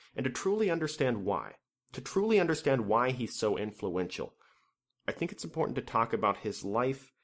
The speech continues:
and the time period he was living through. This is gonna give us some good context.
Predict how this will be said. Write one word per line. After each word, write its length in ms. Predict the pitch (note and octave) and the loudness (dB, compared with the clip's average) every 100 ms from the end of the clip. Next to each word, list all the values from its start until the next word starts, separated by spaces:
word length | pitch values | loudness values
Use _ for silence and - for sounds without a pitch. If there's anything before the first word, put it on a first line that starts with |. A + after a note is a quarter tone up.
| _ _ - | _ _ -6
and 100 | A2 | -2
the 60 | G#2+ | -2
time 420 | - C3 C#3+ C#3+ | -2 -4 -2 -2
period 300 | C#3 B2+ A#2 | 0 2 2
he 60 | |
was 220 | A2 F2 F#2 | 0 -2 -2
living 260 | E2+ D2 | -4 -4
through. 240 | - - - _ _ | -8 -14 -14 _ _
This 180 | - C#3 | -8 -6
is 80 | D#3 | -2
gonna 200 | E3+ D3+ | 0 2
give 160 | C#3+ | 2
us 100 | C#3 | 2
some 140 | C#3 A2+ | 0 0
good 180 | G#2+ - | -2 -2
context. 640 | F2 D#2+ - - - | -6 -6 -10 -18 -20